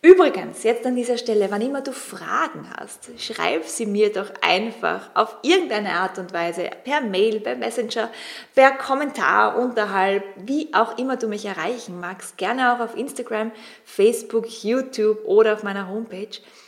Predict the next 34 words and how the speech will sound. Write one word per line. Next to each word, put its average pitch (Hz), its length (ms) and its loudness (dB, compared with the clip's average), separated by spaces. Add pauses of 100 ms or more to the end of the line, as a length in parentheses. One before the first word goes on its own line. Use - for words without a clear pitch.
(260)
Ich - 260 -10
beantworte 202 520 -4
die 196 120 -6
Fragen 185 380 -8
sehr 190 260 -6
gerne 202 400 -8
und 208 320 -14
wenn 269 160 -2
ich, 330 220 -10 (240)
wenn 226 140 2
viele 359 320 0
Fragen 185 340 -4
daherkommen, 190 500 -6
dann 185 140 -10
mache 170 160 -8
ich 185 100 -14
sogar 165 260 -10
eine 165 220 -12
eigene 160 320 -8
Podcast-Folge - 1120 -14 (100)
aus - 120 -14
all - 180 -8
euren 175 240 -10
Fragen. - 380 -20 (1000)
Cool. - 220 0 (1900)
Wieder 330 260 2
zurück 294 320 0
zu - 80 -8
den 269 140 -2
Spiral 214 380 2
Dynamics. 190 580 -6 (260)
Stell 254 220 6
dir 370 100 6
vor, 277 300 4